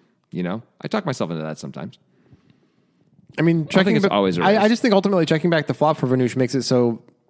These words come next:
Speaker 2: he does raise.
Speaker 1: Yeah.
Speaker 2: I, it makes it so the story is just really bad. It's a terrible story.
Speaker 1: It's not a great story.
Speaker 2: Like,
Speaker 1: But
Speaker 2: I, I
Speaker 1: I
Speaker 2: think
Speaker 1: just don't know. I just don't know if, I feel like you're more sure than I am, very
Speaker 2: Yeah.
Speaker 1: clearly,
Speaker 2: Yes, I
Speaker 1: that,
Speaker 2: am.
Speaker 1: like, I,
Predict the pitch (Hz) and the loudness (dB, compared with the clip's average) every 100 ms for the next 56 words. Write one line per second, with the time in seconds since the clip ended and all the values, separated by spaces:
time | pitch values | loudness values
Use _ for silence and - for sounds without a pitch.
0 | _ _ - 156 156 151 113 95 107 - | _ _ -4 0 2 2 0 -2 -2 -6
1 | - - - 127 147 - - 151 123 170 | -12 -12 -4 0 0 -2 -8 -4 0 0
2 | 165 160 170 151 - 175 160 135 139 117 | 2 2 2 2 2 2 2 2 0 -2
3 | 135 160 127 131 - - - _ - 151 | 0 2 2 -2 -4 -10 -20 _ -6 0
4 | 170 156 131 - 127 62 - - - - | 2 2 0 0 -2 -4 -12 -20 -16 -4
5 | 143 151 127 120 - - 69 50 - _ | 0 0 2 0 -2 -6 -8 -10 -18 _
6 | _ _ _ _ _ _ _ _ _ - | _ _ _ _ _ _ _ _ _ -4
7 | 151 160 160 - 170 160 208 - 202 190 | 0 2 0 0 2 2 2 2 2 2
8 | 190 160 170 214 196 170 - - _ 151 | 2 0 0 0 2 0 -2 -18 _ -2
9 | 165 220 214 151 190 196 180 - 165 139 | 2 2 2 2 2 2 0 2 2 2
10 | 123 107 101 85 82 87 - 160 - 156 | 0 0 0 -2 -4 -6 0 2 2 0
11 | 143 98 78 85 - 156 123 120 104 113 | 0 0 -2 -6 -4 -2 0 0 0 0
12 | 113 151 | 0 0